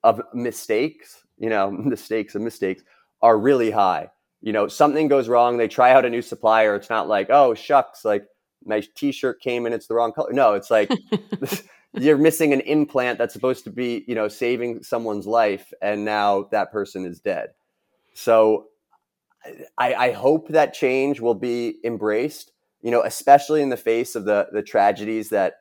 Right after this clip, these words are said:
Speaker 1: everyone probably faced during, uh, the pandemic. But I know that there is resistance out there because of the
Speaker 2: Yeah.
Speaker 1: stakes that we're playing with. Um,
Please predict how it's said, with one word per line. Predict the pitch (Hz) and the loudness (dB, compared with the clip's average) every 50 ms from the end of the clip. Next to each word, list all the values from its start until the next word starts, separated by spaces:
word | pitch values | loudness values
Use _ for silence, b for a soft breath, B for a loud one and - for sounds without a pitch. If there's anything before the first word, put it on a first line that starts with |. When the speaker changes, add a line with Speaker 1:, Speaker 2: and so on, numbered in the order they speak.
| _ _ - | _ _ 0
Speaker 1:
everyone | 110 113 107 117 113 104 104 104 98 95 - - _ _ | 0 0 0 -2 -4 -4 -4 -6 -6 -8 -10 -14 _ _
probably | _ 113 104 95 98 98 90 95 101 98 | _ 0 0 0 -2 -6 -10 -10 -10 -10
faced | - - 92 95 98 98 - - _ - | -6 -6 -6 -6 -6 -8 -12 -18 _ -6
during, | 98 98 98 95 98 92 - _ _ _ _ _ _ _ - | -6 -4 -4 -6 -8 -10 -12 _ _ _ _ _ _ _ -2
uh, | 92 95 92 | -2 -2 0
the | 90 90 | -2 -6
pandemic. | 90 - 107 92 92 90 - 92 98 113 127 143 - _ _ _ _ _ _ _ _ _ _ _ _ _ _ | -8 -8 -8 -8 -8 -6 -6 -6 -4 -4 -6 -8 -8 _ _ _ _ _ _ _ _ _ _ _ _ _ _
But | 117 113 113 107 - - - _ _ _ _ _ _ _ _ _ _ _ _ _ _ - | 6 8 8 6 4 0 -8 _ _ _ _ _ _ _ _ _ _ _ _ _ _ 2
I | 117 131 | 2 4
know | 135 139 139 135 127 | 6 6 6 6 6
that | 127 107 92 117 | 4 0 0 2
there | 117 117 117 117 | 2 4 4 4
is | 120 110 - 101 | 2 0 -2 -6
resistance | 107 101 110 127 135 - - 117 107 95 - | -6 -6 -6 -10 -12 -10 -8 -8 -6 -4 -2
out | 104 95 95 - - | -2 -2 -2 -4 -4
there | 101 101 98 | -4 -4 -4
because | 90 101 98 - 113 107 98 104 | -4 -8 -4 -2 -2 0 0 -2
of | 95 | -6
the | - 101 | -6 -8
Speaker 2:
Yeah. | - | -8
Speaker 1:
stakes | - - 98 95 95 - - | -6 -6 -6 -6 -6 -8 -8
that | - 92 | -8 -8
we're | 90 90 | -8 -8
playing | - - 117 104 90 87 87 87 | -2 0 0 0 0 -2 -6 -10
with. | 87 95 90 - _ _ _ _ _ _ _ _ _ _ - | -12 -12 -14 -16 _ _ _ _ _ _ _ _ _ _ 4
Um, | 110 117 117 113 107 104 - | 8 8 8 8 6 0 -6